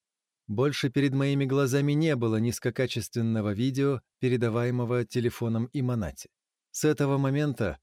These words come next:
я стал наблюдать за картиной сразу с двух сторон. Через самого Адлая и через анализ, который смог прорваться через десятки тысяч километров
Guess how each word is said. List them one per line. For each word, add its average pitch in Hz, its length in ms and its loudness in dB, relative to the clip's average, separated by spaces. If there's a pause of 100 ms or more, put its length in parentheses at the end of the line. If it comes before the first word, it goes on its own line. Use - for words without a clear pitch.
(140)
я 123 220 0
стал 143 280 -2
наблюдать 139 500 0
за 127 140 -2
картиной 143 500 -2
сразу 143 460 0
с 123 80 -6
двух 127 300 -2
сторон. 104 460 -4 (460)
Через 147 380 2
самого 139 540 0
Адлая 127 720 -2 (480)
и 190 160 2
через 190 360 2
анализ, 151 500 2
который 147 460 0
смог 143 320 -2
прорваться 135 640 -2
через 131 360 0
десятки 147 540 0
тысяч 143 460 -2
километров 131 680 -2